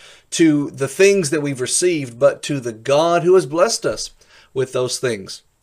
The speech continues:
A few verses from the Bible to reflect that idea, one of which is Psalm one hundred five, verse one, where David says, "Give thanks to the Lord and call upon his name. Make his deeds known among the people." Paul writes in First Thessalonians five eighteen, "In everything give thanks,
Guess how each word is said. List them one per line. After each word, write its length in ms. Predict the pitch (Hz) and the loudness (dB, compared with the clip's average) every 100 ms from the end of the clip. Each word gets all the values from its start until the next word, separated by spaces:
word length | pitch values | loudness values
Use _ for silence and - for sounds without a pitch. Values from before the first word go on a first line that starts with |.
| _ - - | _ -20 -10
A 80 | 135 | -6
few 180 | 202 190 | -2 2
verses 380 | 175 196 175 | 4 4 0
from 140 | - 165 | -4 -4
the 80 | 139 | 0
Bible 400 | 147 180 185 151 | 4 4 4 2
to 160 | 151 | -2
reflect 400 | 135 127 185 208 | -4 4 2 4
that 160 | 143 123 | 2 4
idea, 340 | 117 120 131 | 2 2 -2
one 180 | 135 170 | 2 2
of 120 | 180 | 2
which 200 | 143 143 | 0 0
is 140 | 135 - | -2 -2
Psalm 320 | 151 156 147 | 2 2 2
one 120 | 151 | 0
hundred 260 | 147 127 123 | 0 -2 0
five, 320 | 147 147 131 | 2 2 0
verse 240 | 131 - | -4 -4
one, 460 | 135 165 156 113 113 _ _ _ _ | -2 0 0 -4 -14 _ _ _ _
where 140 | 127 | -6
David 360 | 127 147 151 147 | 4 4 4 0
says, 400 | - 147 139 135 | 2 4 4 0
"Give 300 | 135 190 202 | 4 6 6
thanks 420 | - 180 202 190 | 4 4 4 -2
to 120 | - | -4
the 100 | 185 | 0
Lord 480 | 175 175 208 139 - - | 2 6 6 4 0 -4
and 220 | 139 127 | -6 -2
call 420 | - 208 254 226 | 6 6 8 4
upon 280 | 208 190 196 | 4 4 2
his 180 | 196 180 | -2 -4
name. 400 | 214 202 107 - _ _ _ _ | -4 -6 -8 -20 _ _ _ _
Make 180 | 139 160 | -2 2
his 220 | 175 151 | 2 2
deeds 280 | 139 160 131 | 2 0 0
known 300 | 139 165 180 | 0 2 2
among 200 | 170 170 | 0 -2
the 60 | 156 | -4
people." 460 | 147 135 110 101 - _ _ _ _ - _ | -6 -6 -8 -10 -12 _ _ _ _ -20 _
Paul 260 | 143 170 202 | 4 6 8
writes 280 | 127 123 | 6 0
in 120 | 135 127 | -4 0
First 300 | 151 156 - | 2 2 2
Thessalonians 600 | - 135 143 160 131 - | 0 2 0 0 -4 -2
five 300 | 143 143 135 | 0 2 0
eighteen, 520 | 117 - 170 147 135 | -4 -4 -4 -4 -2
"In 180 | 151 156 | 0 2
everything 640 | 170 240 262 - 139 120 | 4 4 0 0 -2 0
give 180 | 147 143 | 0 2
thanks, 420 | 147 120 73 - | 2 0 -4 -12